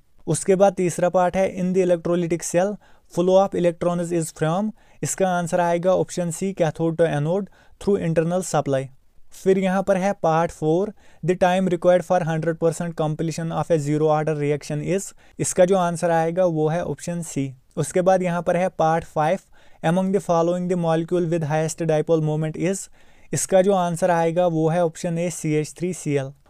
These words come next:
उसके बाद सिक्स्थ पार्ट है phenol reacts with bromine in chloroform at low temperature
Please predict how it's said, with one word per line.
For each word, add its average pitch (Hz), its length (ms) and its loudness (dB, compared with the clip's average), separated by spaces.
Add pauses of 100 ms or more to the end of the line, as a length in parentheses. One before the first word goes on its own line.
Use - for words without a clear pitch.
(100)
उसके 175 260 0
बाद 190 180 4
सिक्स्थ 175 360 -4
पार्ट 180 280 2
है 196 120 -2
phenol 180 480 0
reacts 165 380 0
with 165 200 0
bromine 156 400 -2 (340)
in 190 160 0 (120)
chloroform 175 760 0
at 175 100 -2
low 170 160 2 (120)
temperature 165 460 -2